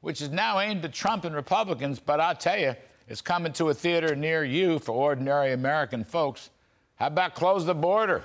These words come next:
How about using the military to stop the cartels? How about pro-parent and pro-school choice?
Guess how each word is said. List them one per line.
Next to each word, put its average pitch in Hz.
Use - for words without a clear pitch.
How 139
about 165
using 160
the 156
military 160
to 123
stop 156
the 139
cartels? 147
How 117
about 143
pro-parent 175
and 143
pro-school 175
choice? 196